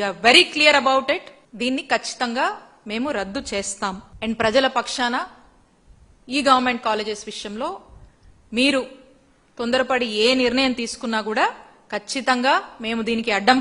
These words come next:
పడతాం. ప్రజల పక్షాన, ప్రజల తరఫున, ప్రజల బాధని అర్థం చేసుకున్నటువంటి పార్టీగా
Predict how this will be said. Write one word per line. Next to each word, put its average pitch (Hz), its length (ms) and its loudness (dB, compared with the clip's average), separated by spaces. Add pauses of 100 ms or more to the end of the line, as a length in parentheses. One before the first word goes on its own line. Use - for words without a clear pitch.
పడతాం. 247 320 6 (500)
ప్రజల 269 300 10 (120)
పక్షాన, 240 340 -2 (140)
ప్రజల 247 280 6 (120)
తరఫున, 254 300 2 (300)
ప్రజల 262 320 6 (260)
బాధని 311 440 12
అర్థం 277 280 0
చేసుకున్నటువంటి 240 680 -4 (160)
పార్టీగా 240 480 6